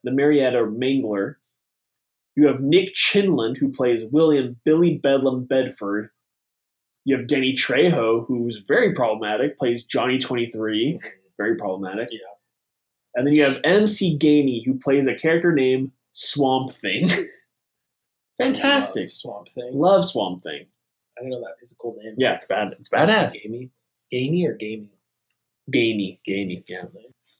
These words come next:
Speaker 2: So, great names.
Speaker 1: Yes.
Speaker 2: And they, it's really dark. So Johnny twenty-three.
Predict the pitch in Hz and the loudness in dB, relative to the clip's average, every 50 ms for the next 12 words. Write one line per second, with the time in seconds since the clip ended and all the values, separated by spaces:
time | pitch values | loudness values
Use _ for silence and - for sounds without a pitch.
0 | _ _ _ _ _ - - - 175 160 156 151 151 147 151 - - _ _ _ | _ _ _ _ _ -4 2 4 6 6 8 8 6 6 4 0 -8 _ _ _
1 | - - _ _ - 143 - _ _ _ _ _ _ _ _ _ _ _ _ _ | -20 -20 _ _ -18 -18 -18 _ _ _ _ _ _ _ _ _ _ _ _ _
2 | _ _ _ _ - 160 165 160 156 131 143 135 131 127 123 123 117 - 107 85 | _ _ _ _ -2 0 2 2 2 0 0 0 0 0 -2 -2 -2 -2 -2 -2
3 | - - - 147 151 156 156 156 151 147 123 - - _ _ _ _ _ _ _ | -2 -2 -2 0 2 4 4 4 4 2 0 -4 -10 _ _ _ _ _ _ _
4 | _ _ _ _ _ _ _ _ _ _ _ _ _ _ _ _ _ _ _ - | _ _ _ _ _ _ _ _ _ _ _ _ _ _ _ _ _ _ _ -8
5 | 160 151 - - - - - 156 143 156 180 185 190 185 151 139 139 135 139 143 | -8 -6 -6 -8 -10 -10 -10 -4 0 2 2 4 4 2 2 2 2 2 2 0
6 | - - - - - 143 123 123 - 143 131 143 147 151 147 - - - 147 139 | -2 -4 -6 -4 -2 -2 -2 -2 0 2 2 2 2 0 -2 -2 -4 -4 -4 -4
7 | 123 117 - - 131 127 127 127 123 123 123 127 127 - | -4 -6 -6 -6 -4 -2 -2 -2 -2 -2 -4 -4 -6 -8